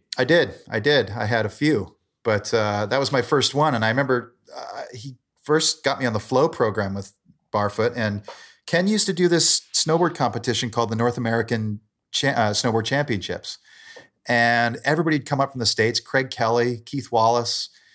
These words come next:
Terry Kidwell, all these guys, these legends came up. And they, you know, they weren't even legends yet.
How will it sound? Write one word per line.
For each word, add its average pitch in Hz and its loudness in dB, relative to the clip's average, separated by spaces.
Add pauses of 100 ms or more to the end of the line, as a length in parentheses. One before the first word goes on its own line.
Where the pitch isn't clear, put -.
(280)
Terry 123 2
Kidwell, 113 0 (460)
all 135 2
these 151 2
guys, 123 2
these 110 -6
legends 117 -2 (220)
came 113 0
up. 107 0
And 160 -2
they, 185 0 (100)
you - -8
know, 110 -4
they 143 0
weren't 165 0
even 107 -4
legends 110 -2
yet. 92 -8